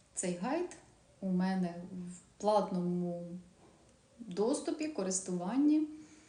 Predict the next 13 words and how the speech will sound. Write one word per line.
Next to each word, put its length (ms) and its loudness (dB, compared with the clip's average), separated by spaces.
Сюди 320 -2
я 140 0
його 180 -2
даю 480 -2
безкоштовно, 1300 -4
тобто 400 -6
він 220 0
входить 480 -6
у 40 -4
вартість. 560 -10
Гайд 300 -2
на 360 -4
презентації 1300 0